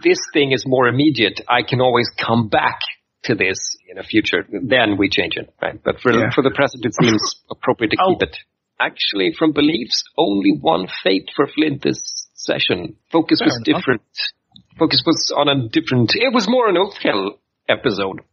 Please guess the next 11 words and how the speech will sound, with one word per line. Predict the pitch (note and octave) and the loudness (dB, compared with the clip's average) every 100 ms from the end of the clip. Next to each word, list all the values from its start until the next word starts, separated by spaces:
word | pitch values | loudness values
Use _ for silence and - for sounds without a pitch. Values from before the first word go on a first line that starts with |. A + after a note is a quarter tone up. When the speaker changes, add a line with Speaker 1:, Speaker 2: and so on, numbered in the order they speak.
| _ | _
Speaker 1:
<laughs> | - - - - - G3+ - - _ - | -12 -8 -8 -6 -2 -2 -2 -12 _ -4
I | G#2 | -2
guess. | F#2+ G2+ - _ - | 0 -2 -6 _ -6
For | D#3+ D#3 D3 C#3+ - G3 | 2 4 4 2 -2 -2
Fandral, | A3 D#3+ A2+ F#2+ - _ - | 0 0 0 -2 -10 _ -4
I | B2 | -4
don't | C#3 C3+ | -4 -6
know, | D3 A2+ | -4 -2
did | A2 | 0
you? | D3+ D#3 | 0 2
Yes, | G#3 | 0